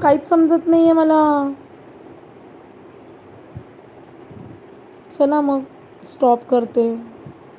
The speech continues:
मला वाटतं ना, अं, कमेंट्सचा काहीतरी प्रॉब्लेम झालाय वाटतं. स्टॉप झालेत,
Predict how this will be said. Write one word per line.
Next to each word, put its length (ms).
मला 160
वाटतं 320
ना, 240
अं, 600
कमेंट्सचा 640
काहीतरी 300
प्रॉब्लेम 520
झालाय 320
वाटतं. 1040
स्टॉप 280
झालेत, 360